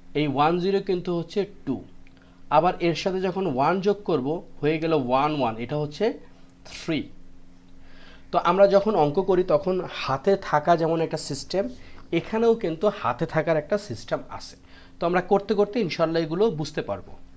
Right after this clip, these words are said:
তো প্রথম অঙ্কটা হচ্ছে ওয়ান জিরো ওয়ান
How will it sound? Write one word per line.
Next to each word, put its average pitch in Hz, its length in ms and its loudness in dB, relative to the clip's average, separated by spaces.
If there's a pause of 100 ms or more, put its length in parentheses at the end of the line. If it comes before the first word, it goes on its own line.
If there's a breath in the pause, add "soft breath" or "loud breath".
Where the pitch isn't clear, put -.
(680 soft breath)
তো 120 60 -10 (120)
প্রথম 185 220 0 (100)
অঙ্কটা 202 340 2
হচ্ছে 139 240 -6 (720 soft breath)
ওয়ান 160 220 6 (140)
জিরো 196 220 0 (340)
ওয়ান 151 220 6